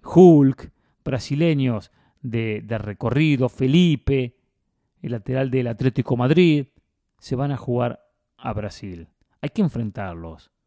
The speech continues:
Hay que ir a jugar al Maracaná con Flamengo. Hay que ir a jugar al estadio de Boca contra Boca. O al Estadio Nacional contra Colo-Colo. O al Monumental contra River. Así se crece también. Entonces, México necesita jugar la Copa Libertadores de América,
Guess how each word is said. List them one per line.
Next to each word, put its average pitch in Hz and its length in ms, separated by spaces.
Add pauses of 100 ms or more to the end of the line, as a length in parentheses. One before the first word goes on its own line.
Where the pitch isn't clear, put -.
(200)
Hay - 140
que 196 140
ir 147 100
a 117 40
jugar 123 260
al 120 60
Maracaná 110 460
con 110 200
Flamengo. 87 680 (240)
Hay 190 180
que 170 120
ir 139 80
a 123 40
jugar 127 220
al 120 60
estadio 123 360
de 113 100
Boca 117 260
contra 110 340
Boca. 98 520 (680)
O 135 100
al 131 80
Estadio 123 600
Nacional 120 400
contra 117 260
Colo-Colo. 170 760 (240)
O 135 100
al 127 80
Monumental 123 480
contra 120 280
River. 98 460 (240)
Así 196 380
se 139 220
crece 123 380
también. 95 560 (760)
Entonces, - 540
México 151 380
necesita 135 680
jugar 131 280
la 120 100
Copa 123 300
Libertadores 117 520
de 110 80
América, 95 600